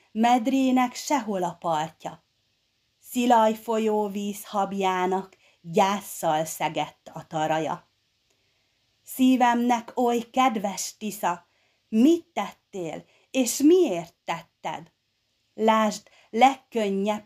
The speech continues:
pusztítani. Erre utal minden tetted. Opálos közönyöt fájó, nincs szánalom benned,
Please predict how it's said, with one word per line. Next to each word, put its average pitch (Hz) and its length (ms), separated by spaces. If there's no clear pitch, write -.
pusztítani. 175 1080
Erre 240 500
utal 226 440
minden 196 680
tetted. 160 680
Opálos 208 1000
közönyöt 214 640
fájó, 185 840
nincs 233 460
szánalom 180 920
benned, 165 680